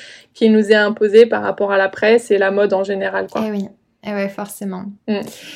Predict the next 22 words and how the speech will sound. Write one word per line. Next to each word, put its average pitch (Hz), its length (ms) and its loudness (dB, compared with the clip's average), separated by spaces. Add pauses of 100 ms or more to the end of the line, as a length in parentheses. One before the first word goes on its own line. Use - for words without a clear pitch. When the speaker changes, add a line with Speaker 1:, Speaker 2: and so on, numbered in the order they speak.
(520)
Speaker 1:
Ouais. 214 300 2 (280)
Speaker 2:
D'ailleurs, 254 340 4
ça 277 120 -4
veut 208 120 -2
dire 214 360 -6
quoi, 254 440 -4 (120)
euh, 190 500 -6
Rier, 233 560 -2
donc 202 260 -6
le 214 120 -4
nom 214 180 -2
de 233 140 -2
ta 202 180 -6
marque, 202 440 -8
hein ? 208 180 -8 (160)
Est-ce - 80 -20
que - 160 -12
tu 233 140 -14
peux 220 340 -10
nous 208 200 -8
expliquer ? 214 680 -16
Speaker 1:
Mm. 262 60 -2